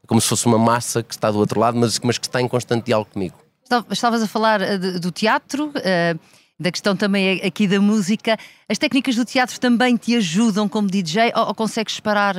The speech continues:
Speaker 2: as águas? O Nuno Lopes é sempre
Speaker 1: Acho,
Speaker 2: o Nuno Lopes, mas
Speaker 1: acho que, eh,
Speaker 2: são áreas diferentes.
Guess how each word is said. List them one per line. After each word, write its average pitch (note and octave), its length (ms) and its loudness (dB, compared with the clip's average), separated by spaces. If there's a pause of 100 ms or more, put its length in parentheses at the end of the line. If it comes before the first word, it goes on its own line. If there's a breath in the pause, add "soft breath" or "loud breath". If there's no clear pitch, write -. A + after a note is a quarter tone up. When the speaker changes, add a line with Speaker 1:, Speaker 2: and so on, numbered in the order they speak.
(140)
Speaker 2:
as E3 160 -4
águas? C#3 480 -4
O F#3+ 140 -2
Nuno A3+ 200 4
Lopes D#4 240 0
é B3+ 40 -2
sempre G#3+ 220 -4
Speaker 1:
Acho, A3+ 100 2
Speaker 2:
o G#3+ 40 2
Nuno A3 120 2
Lopes, G3 340 0
mas D#3 140 2
Speaker 1:
acho - 180 -2
que, D#3 520 4
eh, A#2+ 240 4
Speaker 2:
são G3+ 140 4
áreas G3+ 260 0
diferentes. F3+ 680 -6